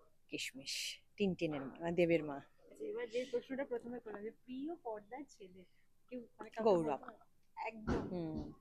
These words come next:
Speaker 2: <laughs> এখনো কি
Speaker 1: একদম।
Speaker 2: ছোট মা বলেই ডাকে? তুমি বলেওছো।
Speaker 1: না, এখন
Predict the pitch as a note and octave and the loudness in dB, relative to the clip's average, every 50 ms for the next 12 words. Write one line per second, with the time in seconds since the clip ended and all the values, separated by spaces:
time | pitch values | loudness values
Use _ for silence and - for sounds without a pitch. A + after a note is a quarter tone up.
0 | - - - - D#4+ D#4 - - - - C4+ - - - _ - - - - - | -2 -2 0 2 2 2 0 0 -6 -10 -10 -10 -14 -20 _ -20 -20 -20 -20 -20
1 | - - - - - E3 D#3+ C4+ C4+ C#4+ C#4+ D4+ C#4+ - C#4 - C4 C4 C4+ C4+ | -20 -20 -20 -8 -4 -4 -2 0 2 2 2 0 -2 -2 -4 -4 -4 -4 -4 -4
2 | C4 C4 C4 C4 C4+ A#3+ A#3+ A#3+ A#3 - G#3+ - - A#3 A#3 A3 A3 G#3+ A3 A#3+ | -4 -4 -6 -6 -6 -8 -8 -10 -10 -10 -12 -10 -8 -6 -6 -4 -4 -4 -2 -4
3 | B3+ B3+ - - - A#3 C4 A#3+ F#3 C#3+ - - _ - A3 A3+ - - F#4+ | -4 -6 -8 0 10 12 12 12 12 12 8 2 _ 12 12 12 12 10 8